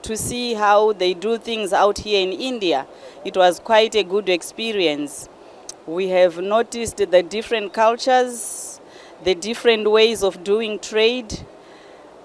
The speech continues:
the different ways of, uh, starting up a small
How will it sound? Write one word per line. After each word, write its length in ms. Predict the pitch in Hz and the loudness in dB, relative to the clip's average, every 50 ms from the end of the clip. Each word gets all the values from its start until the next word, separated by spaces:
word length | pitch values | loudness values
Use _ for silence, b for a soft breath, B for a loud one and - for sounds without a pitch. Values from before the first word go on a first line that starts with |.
| 170 160 160 | -16 -6 0
the 140 | 190 190 190 | 0 0 0
different 680 | 175 165 - 226 269 285 - 277 254 254 247 240 240 | 0 -4 -2 -2 -2 -2 4 6 6 6 6 2 4
ways 420 | 233 240 233 240 247 240 214 - | 6 6 6 6 4 0 -4 -6
of, 460 | 196 - 185 202 202 202 185 - - | 0 4 6 6 6 4 2 0 2
uh, 320 | 220 202 202 185 185 185 185 | 6 8 8 8 8 8 6
starting 520 | - - - - 285 311 302 311 277 269 | 4 2 4 4 4 4 4 0 -2 2
up 200 | 262 254 254 - | 2 2 4 4
a 80 | 247 226 | 0 0
small 600 | 220 - - 247 269 277 277 269 269 269 269 | 0 -2 -2 2 6 6 8 8 8 6 2